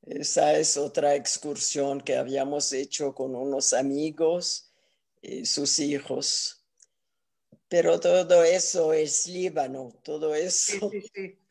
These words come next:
Speaker 2: Ya, ya vamos, ya casi vamos a llegar a México.
Speaker 1: Estas son las ruinas, eh, romanas de Baalbek. Había llevado unos turistas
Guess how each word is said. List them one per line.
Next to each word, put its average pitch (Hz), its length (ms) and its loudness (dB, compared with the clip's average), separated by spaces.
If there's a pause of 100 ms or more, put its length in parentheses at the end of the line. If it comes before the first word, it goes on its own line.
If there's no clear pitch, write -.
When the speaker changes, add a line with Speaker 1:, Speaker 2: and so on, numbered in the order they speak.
(400)
Speaker 2:
Ya, 233 380 0
ya 247 200 2
vamos, 262 500 -4
ya 262 220 0
casi 277 340 0
vamos 240 360 -2
a 240 80 -2
llegar 208 380 0
a 214 60 0
México. 214 680 -2
Speaker 1:
Estas 175 380 4
son 175 360 -2
las 165 440 -2
ruinas, 160 840 -6
eh, 143 260 0
romanas 147 680 -4
de 147 120 -4
Baalbek. 147 880 -6 (840)
Había 147 440 0
llevado 143 680 0
unos 143 360 -2
turistas 143 1040 -4